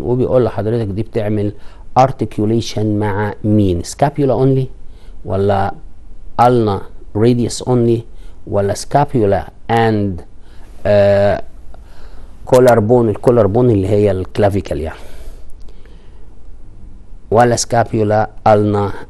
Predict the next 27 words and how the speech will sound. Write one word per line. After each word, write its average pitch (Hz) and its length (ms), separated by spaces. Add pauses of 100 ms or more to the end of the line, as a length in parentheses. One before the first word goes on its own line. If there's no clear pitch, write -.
(120)
and 101 200
radius؟ - 560 (640)
طيب - 160 (140)
يبقى 95 200
خلي 95 300
بالك 90 320 (280)
السؤال - 400
على 107 260
مين؟ 98 420 (140)
على 95 140
الابر - 460
ارم 117 300
دي 113 160
الهيومرس. 113 800 (360)
الهيومرس 113 500
ده 104 100
عامله 117 340
articulation 110 800
مع 104 220
مين؟ 107 540
بص 107 320
كده 107 260
وركز 113 400
كويس، 127 540 (400)
مع 87 160
السكابيولا 135 560
بس - 380